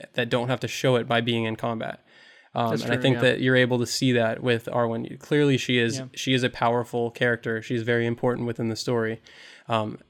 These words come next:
Speaker 1: and, you know, I can also see the perspective of the filmmakers wanting to give Arwen more to do, you know, give
Speaker 2: Yeah.
Speaker 1: her, like,
Speaker 2: Yeah.
Speaker 1: have her in the movies more, 'cause she's not really in this one very much. But I do think that the change of having that psychic relationship in this film works for me,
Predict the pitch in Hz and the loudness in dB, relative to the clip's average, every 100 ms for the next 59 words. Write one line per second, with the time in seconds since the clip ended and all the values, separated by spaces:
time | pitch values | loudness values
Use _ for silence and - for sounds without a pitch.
0 | _ 151 156 156 156 143 143 147 143 139 | _ 2 4 6 6 4 2 4 2 2
1 | 139 143 135 123 131 131 117 120 110 117 | 0 2 2 0 -2 0 0 -2 -2 -2
2 | 117 131 123 120 117 120 117 117 117 117 | -2 -2 -2 0 0 0 2 2 0 0
3 | 117 117 113 117 113 120 113 139 - - | 0 0 0 0 0 0 -2 -6 -18 -10
4 | 131 120 113 123 107 117 117 - 139 - | -6 -4 -2 -2 0 0 -2 -6 -12 -6
5 | 131 110 117 117 117 135 139 120 117 110 | -4 2 2 2 0 2 2 0 -2 -4
6 | 117 - 120 120 117 117 135 147 139 117 | -8 -4 -2 0 0 0 0 -2 -4 -4
7 | 113 113 120 - - - - - - _ | -4 -4 -8 -12 -20 -20 -20 -20 -20 _
8 | - 143 139 175 170 156 135 131 123 131 | 4 6 6 4 4 4 2 0 0 0
9 | 123 131 131 123 120 120 117 117 113 117 | -2 0 2 2 2 2 2 2 -2 -4
10 | 123 117 113 113 120 113 117 - 135 - | -4 -2 -4 -4 -4 -6 -8 -8 -14 -16
11 | - 131 123 117 - 117 113 120 120 - | -4 -2 0 -2 -4 -4 -2 -2 -2 -2
12 | 139 143 143 | 0 0 -2